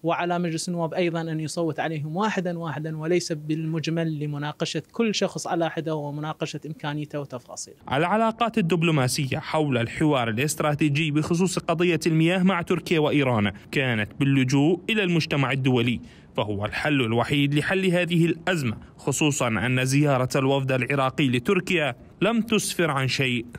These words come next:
Speaker 2: ضمن الممارسات القانونية استضاف البرلمان وزير الخارجية والكادر المتقدمة في الوزارة لمناقشة ما تم إنجازه من البرنامج الحكومي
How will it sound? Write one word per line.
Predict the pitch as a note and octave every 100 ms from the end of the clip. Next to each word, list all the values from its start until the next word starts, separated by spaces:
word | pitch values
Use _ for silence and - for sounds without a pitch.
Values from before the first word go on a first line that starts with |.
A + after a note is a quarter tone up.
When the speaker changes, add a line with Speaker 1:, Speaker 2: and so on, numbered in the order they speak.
| - -
Speaker 2:
ضمن | C3 D#3 F#3+
الممارسات | G#3 G#3+ A3 G#3+ G3 G#3 G3+
القانونية | E3+ C#3+ C3 A#2 G#2
استضاف | - C#3+ D#3 D3+
البرلمان | C#3 C3 C#3 C#3+ C#3+ E3
وزير | F3+ E3 F#3+ F3
الخارجية | - D3+ C#3 C3 B2+ F#2
والكادر | A#2+ C3 - E3+ D3+ C#3
المتقدمة | C#3 C#3 D#3+ D3+ D3 C3+
في | B2
الوزارة | C3+ A#2 A2 F#2+ F#2+ - _ _ -
لمناقشة | - A2 A#2 B2 D3 D#3 D3+
ما | C#3 C3+
تم | D#3+ D3+
إنجازه | C3 D#3 E3 D#3+ D3+ C#3+
من | F3+ B3
البرنامج | G#3 F3 D#3 C3 A#2+ A#2
الحكومي | B2+ A#2+ A2+ G#2